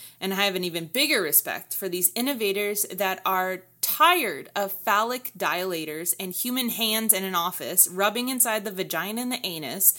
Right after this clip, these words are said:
as the only options to decrease pain and increase pelvic floor function. It is always crazy to me what the medical world has accepted as normal and good enough for treatment.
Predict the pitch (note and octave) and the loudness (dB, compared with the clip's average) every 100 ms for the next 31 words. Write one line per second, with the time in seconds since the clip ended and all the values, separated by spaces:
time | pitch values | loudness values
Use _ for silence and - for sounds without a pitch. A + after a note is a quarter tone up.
0 | - - - G#3+ A#3 - - A#3 B3 B3 | -4 -10 2 4 4 0 -2 0 0 -2
1 | - F3+ E3+ F#3 F3+ - F#3 F#3 F#3+ F#3+ | -2 -4 -4 -4 -2 -2 -4 -4 -4 -4
2 | - F#3 - - D#3+ E3 E3+ F3 - - | -2 0 0 -2 -8 -8 -8 -12 -16 -10
3 | F#3+ F#3 G3+ G3+ G3 G3 F#3+ - - F3+ | -10 -4 -4 -4 -4 0 4 4 2 -4
4 | F3+ F3+ - F3 E3 D#3+ - E3 D3+ E3 | -4 -6 -6 -4 -4 -4 -4 -6 -6 -12
5 | E3 F3 - - - A3 A3 A#3 A#3+ A#3+ | -14 -16 -18 -18 -4 2 4 4 6 6
6 | - G3 F#3+ F3+ F#3+ F#3+ F3+ F3 F3 F3+ | 6 2 0 -2 -4 -4 -4 -4 -2 0
7 | G3 G3 G3 F3 E3+ E3 F#3 E3+ - - | 0 0 -2 -2 -2 -2 -6 -2 6 6
8 | F#3 - F#3+ E3 F#3 G#3+ A#3+ B3 A#3+ - | 6 0 -2 0 2 2 2 0 -2 -4
9 | E3 G3 G3+ F3 E3 - F3 - D#3+ C3 | -2 0 0 -2 -2 -4 -4 -8 -10 -10
10 | F#2+ | -12